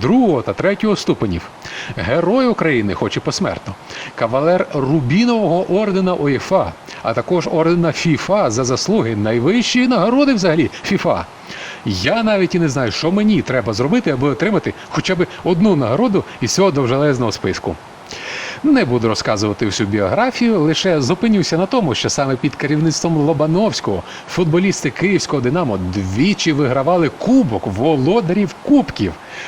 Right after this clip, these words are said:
А якби проводився матч за Кубок Володарів Кубків, Володарів Кубків,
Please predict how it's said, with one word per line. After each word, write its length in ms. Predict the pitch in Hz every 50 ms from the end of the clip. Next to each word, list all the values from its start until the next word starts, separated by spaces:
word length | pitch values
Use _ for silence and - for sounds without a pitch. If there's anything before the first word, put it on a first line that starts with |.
| - -
А 80 | - 113
якби 220 | 123 131 165 160
проводився 520 | - 151 160 165 170 147 147 139 - 147
матч 240 | 135 147 156 147 110
за 160 | 107 101 139
Кубок 380 | - - 196 196 147 131 120 -
Володарів 420 | 127 139 156 160 135 135 135 117
Кубків, 400 | - - 185 170 - - 156 135
Володарів 420 | 113 123 139 143 139 120 107 98 -
Кубків, 360 | - 247 254 - - -